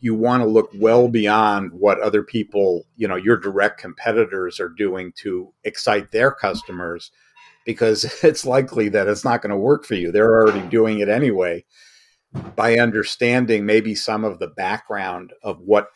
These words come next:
turns people on and, and floats their boat and what doesn't, you can really make a difference in the,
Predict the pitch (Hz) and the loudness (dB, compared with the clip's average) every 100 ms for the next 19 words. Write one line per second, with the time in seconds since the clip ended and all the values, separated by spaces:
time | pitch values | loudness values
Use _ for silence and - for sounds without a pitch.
0 | _ - 101 92 - 107 98 95 98 101 | _ -6 -4 -4 -8 -8 -2 -2 0 -2
1 | 98 92 104 _ 98 - 113 101 - 92 | -4 -6 -10 _ -20 -2 0 0 -2 -2
2 | 90 101 98 90 85 87 - 113 113 87 | 2 2 2 -2 -4 -4 0 2 2 -2
3 | 78 - _ _ _ _ 107 101 98 95 | -10 -18 _ _ _ _ -8 -8 -6 0
4 | 104 98 95 90 87 85 98 - 87 - | 2 2 2 -2 -4 -6 -8 -8 -12 -12
5 | 90 | -16